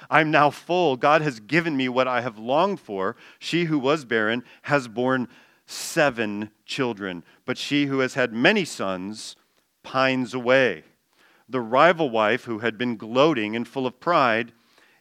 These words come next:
is now struggling because she has not been living the God-centered life. Her joy has come from her so-called family fitness that hasn't satisfied.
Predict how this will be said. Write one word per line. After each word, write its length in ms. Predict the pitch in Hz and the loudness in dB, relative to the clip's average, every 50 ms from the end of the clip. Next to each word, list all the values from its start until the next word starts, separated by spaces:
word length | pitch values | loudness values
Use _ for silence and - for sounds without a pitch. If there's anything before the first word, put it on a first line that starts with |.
| _ - | _ 0
is 320 | - 151 156 160 147 - 104 | 2 4 4 4 2 -2 -8
now 580 | 107 104 117 127 135 131 120 110 104 107 113 _ _ | -4 2 4 4 4 6 4 4 2 0 -2 _ _
struggling 680 | _ - - - - - 175 175 165 120 117 110 113 113 | _ -14 -14 -10 -2 2 4 4 4 4 0 -2 -2 -2
because 320 | 113 123 117 - 139 127 | -2 -4 -2 -2 -4 -4
she 240 | - - - 147 151 | -4 -4 -2 0 2
has 180 | 143 143 110 104 | 2 0 -2 -2
not 380 | 120 120 131 139 165 185 175 | 0 2 4 4 4 4 2
been 260 | 139 139 139 131 117 120 | -2 -2 0 0 0 2
living 320 | 151 180 156 127 123 131 | 0 0 2 0 0 0
the 100 | 135 143 | 0 -2
God-centered 760 | 123 101 143 139 139 139 135 - - 147 139 - 147 131 120 | 0 2 4 4 4 2 0 -4 -6 -6 -4 -4 -6 -6 -4
life. 400 | 139 156 160 156 147 - - - _ _ _ _ _ _ _ _ _ _ _ _ _ _ _ - | -2 0 2 2 0 -2 -4 -12 _ _ _ _ _ _ _ _ _ _ _ _ _ _ _ -2
Her 140 | - 165 151 | 0 0 0
joy 440 | 120 - 135 165 190 185 156 147 | 0 0 0 2 4 4 4 4
has 180 | 143 151 143 - | 2 0 -2 -2
come 300 | - - 185 190 175 160 | -2 0 2 2 2 2
from 200 | 143 147 139 143 | 0 0 -2 0
her 280 | 143 151 147 151 143 - _ _ | 2 2 2 2 0 -4 _ _
so-called 640 | - - - - 170 180 180 - 151 139 135 131 | -16 -10 -2 0 0 0 0 0 0 0 0 0
family 380 | - - 147 147 147 156 156 151 | -2 -2 0 0 0 2 0 -2
fitness 420 | 139 - 165 160 147 139 127 - | -2 -2 -6 -6 -4 -6 -6 -6
that 260 | - - 135 127 - - | -4 -4 -4 -4 -2 -2
hasn't 300 | 165 170 160 170 180 165 | -2 -2 -2 -2 -8 -8
satisfied. 840 | - - 190 185 180 170 - - - 123 95 85 76 71 _ _ | -2 -2 0 0 0 -2 -6 -6 -8 -8 -8 -8 -10 -18 _ _